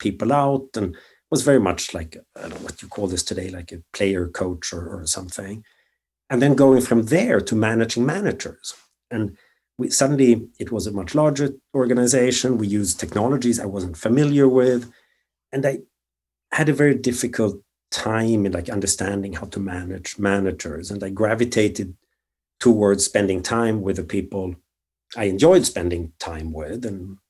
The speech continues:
spent less time with the people I didn't enjoy spending much time with, which of course led to their parts of the organization didn't deliver. I didn't see that. So I fell pretty flat on my face,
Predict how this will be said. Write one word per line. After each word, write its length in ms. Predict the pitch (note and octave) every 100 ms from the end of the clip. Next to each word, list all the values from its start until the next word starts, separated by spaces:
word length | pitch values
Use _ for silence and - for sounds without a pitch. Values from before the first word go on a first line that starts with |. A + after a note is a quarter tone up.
| _
spent 280 | - F#2 F2+
less 160 | A2+ -
time 280 | G2 G2
with 100 | G2
the 60 | F#2
people 320 | E2 G2+ -
I 40 | G2
didn't 300 | C3+ D#3+ G#2+
enjoy 260 | F#2 F#2
spending 360 | F2 G2+ F2+ F2+
much 160 | F2
time 240 | - F2+ F2
with, 180 | A2 A#2+
which 160 | A2
of 120 | G#2+
course 200 | - A2
led 320 | G#2+ G#2+ A2 G#2+
to 280 | A#2 G2+ - _ _ _ - F#2 F2+
their 360 | A2 A#2+ A2+
parts 440 | - - G#2+ G2 -
of 120 | F#2
the 80 | G2+
organization 720 | G2 A2 A2 D#3 D#3+ - A2
didn't 320 | G2+ G2 F2
deliver. 640 | A#2 D3+ D#3 C#3+ C#3+ C3+ - - _ - -
I 20 |
didn't 300 | G2 E2+ F2
see 380 | - - D3+ C#3
that. 420 | B2 A#2 A2+ - _ _ _ -
So 300 | - A#2 B2
I 80 |
fell 400 | B2 - D3 C#3 F#2+
pretty 200 | - A2
flat 380 | - F#2+ F2+ G#2
on 100 | F#2+
my 140 | F#2
face, 640 | F2 G#2+ G2 F2+ - -